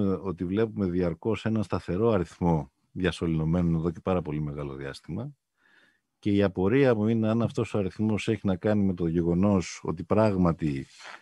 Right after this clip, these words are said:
α, για έναν τυχαίο λόγο είναι γύρω στους εξακόσιους κάθε μέρα διασωληνωμένοι, οι συμπολίτες μας που έχουν ανάγκη εντατικής θεραπείας, ή έχει να κάνει με την, ε, κάλυψη,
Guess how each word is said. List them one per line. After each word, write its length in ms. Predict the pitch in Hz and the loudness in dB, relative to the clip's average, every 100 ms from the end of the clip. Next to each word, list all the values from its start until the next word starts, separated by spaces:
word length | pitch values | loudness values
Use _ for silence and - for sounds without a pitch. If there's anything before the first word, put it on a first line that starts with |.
| _ - | _ -4
α, 500 | 78 73 69 67 69 | 0 0 0 -2 -4
για 160 | 82 | 2
έναν 180 | 92 95 | 4 4
τυχαίο 300 | 85 - 104 | 2 4 6
λόγο 320 | 92 95 92 | 8 6 6
είναι 100 | 95 | 4
γύρω 160 | 95 95 | 4 2
στους 140 | 90 | 0
εξακόσιους 520 | 95 - 80 101 92 - | -4 -2 0 2 2 2
κάθε 260 | 107 101 | 2 4
μέρα 220 | 95 90 | 2 2
διασωληνωμένοι, 920 | 80 78 - 78 76 76 78 110 147 147 | 2 -2 -4 -4 -2 0 0 -2 -4 -12
οι 60 | - | -10
συμπολίτες 500 | 85 80 82 90 85 | -6 0 2 2 2
μας 220 | 82 - | 2 -2
που 280 | 80 73 - - - | -8 -8 -10 -14 -4
έχουν 280 | 95 - | -2 0
ανάγκη 320 | 85 87 90 82 | 2 2 2 0
εντατικής 460 | 78 76 80 87 | -2 -6 -4 -6
θεραπείας, 640 | - 78 67 87 117 143 - | -4 -4 -2 -2 0 -2 -6
ή 180 | 127 143 | -2 -2
έχει 180 | 156 147 | 0 -2
να 120 | 113 | 0
κάνει 440 | 101 92 104 160 - _ - - - _ | 2 2 0 -4 -10 _ -20 -20 -20 _
με 220 | - 127 120 | -2 0 0
την, 340 | 120 110 104 | 2 4 4
ε, 240 | 98 90 - | 4 2 2
κάλυψη, 720 | 120 120 120 110 - 151 | 4 6 4 0 -2 -2